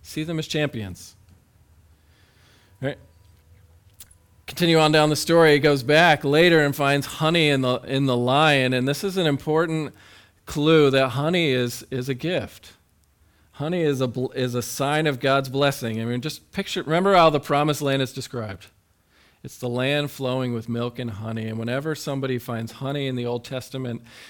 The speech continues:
it's like a, a surprise from heaven. Thank you, God, for something sweet. In our over-sugared culture, we don't, we just take it for granted because we can get honey whenever we want. In the wild,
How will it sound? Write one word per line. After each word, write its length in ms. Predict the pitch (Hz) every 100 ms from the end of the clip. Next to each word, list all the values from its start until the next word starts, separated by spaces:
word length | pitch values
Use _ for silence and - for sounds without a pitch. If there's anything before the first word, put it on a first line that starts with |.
| -
it's 180 | 127 -
like 240 | 131 123
a, 260 | 120 120 120
a 80 | -
surprise 880 | - 151 143 - 151 147 156 156 147
from 220 | - 131
heaven. 440 | 113 120 120 113 107
Thank 260 | 123 127
you, 120 | 135
God, 340 | 120 117 113 113
for 100 | 117
something 440 | - 113 107 110
sweet. 380 | - 113 98 - _ _ _ _ _ - - - _ _ _ _
In 80 | -
our 340 | 127 139 165 151
over-sugared 960 | 160 160 160 147 - 165 165 151 143
culture, 460 | 165 151 151 135 127
we 100 | 131
don't, 240 | 131 127 - 143
we 80 |
just 180 | 135 135
take 180 | 143 123
it 60 | 127
for 120 | 127
granted 400 | 123 127 123 110
because 240 | 120 120
we 80 | 117
can 120 | 127
get 180 | 123 120
honey 260 | 120 131 117
whenever 340 | 117 117 117
we 120 | 113
want. 380 | 110 123 110 104 - _ _ _ _ _ _ _ _
In 180 | - 135
the 80 | 143
wild, 640 | 127 156 165 123 120 120